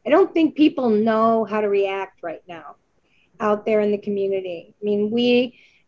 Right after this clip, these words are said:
got so much love when we were completely shut down. I mean, the Beachland really survived those first few months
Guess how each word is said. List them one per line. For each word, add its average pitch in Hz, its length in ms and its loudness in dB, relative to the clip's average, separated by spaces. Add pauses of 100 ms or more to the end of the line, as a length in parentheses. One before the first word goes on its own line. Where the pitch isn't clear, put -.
(320)
got 233 300 0
so 254 260 0
much 294 340 0
love 208 540 0
when 208 220 -4
we 208 140 0
were 202 100 -4
completely 214 560 -2
shut 196 320 -8
down. 202 480 -6
I 208 40 -4
mean, 202 260 -2
the 208 80 -2
Beachland 226 600 -2
really 196 380 2
survived 185 1080 -8 (120)
those 196 300 -2
first 196 420 -4
few 202 180 -2
months 190 480 -6